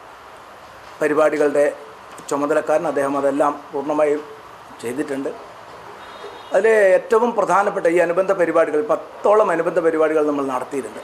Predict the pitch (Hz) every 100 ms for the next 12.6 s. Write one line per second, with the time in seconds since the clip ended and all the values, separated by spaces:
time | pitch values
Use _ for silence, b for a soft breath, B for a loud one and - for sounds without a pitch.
0 | - - 170 196 180 165 185 220 233 -
1 | 143 165 196 208 196 190 226 B B B
2 | - 160 165 165 165 196 196 170 175 -
3 | 220 208 196 196 - 165 165 160 156 156
4 | 151 156 - - - 151 151 170 190 190
5 | 143 131 117 - - - - 151 156 143
6 | 175 180 127 - - - - - B B
7 | B - 156 175 170 180 165 160 160 180
8 | 170 175 165 165 170 175 160 156 160 165
9 | 165 151 - 170 156 - 165 165 - -
10 | - - - - - - - - 160 175
11 | 175 170 160 165 147 143 - - - 156
12 | 156 151 151 151 156 156